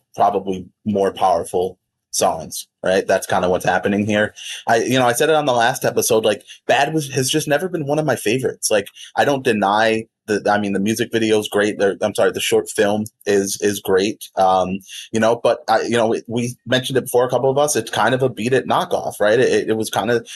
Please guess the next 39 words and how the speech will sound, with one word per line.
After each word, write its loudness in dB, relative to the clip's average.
taking 0
the 2
same 0
formula, 0
and 2
I 4
don't 0
think 0
it -2
did 2
it 2
as 0
well 4
as 0
Beat -4
It -6
did. -8
Um, 0
didn't 0
quite 0
match 2
up -2
for -4
me. -4
I 4
agree 0
with 2
Natalie 2
that 4
I 2
just, -10
you -2
know, 0
the -4
lyrics 2
and 0
the 0
vocals 0
are, 2